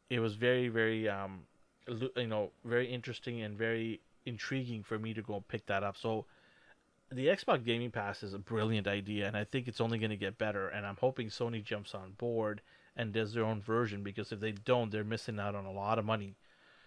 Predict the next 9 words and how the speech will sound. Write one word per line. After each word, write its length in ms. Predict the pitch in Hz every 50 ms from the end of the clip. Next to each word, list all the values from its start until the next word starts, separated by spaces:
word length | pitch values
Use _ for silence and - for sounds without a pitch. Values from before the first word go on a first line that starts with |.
| - - -
It's 320 | 127 113 - - - - - -
sort 220 | - - - 160
of 100 | 190 202
a 100 | 214 196 147
Netflix, 720 | 120 117 123 123 - - 135 131 123 - - - - - - _ - _ _ _ _ _
you 100 | 151 131
know, 200 | 120 110 107 107
type 300 | 104 - 120 117 120 -
of 80 | -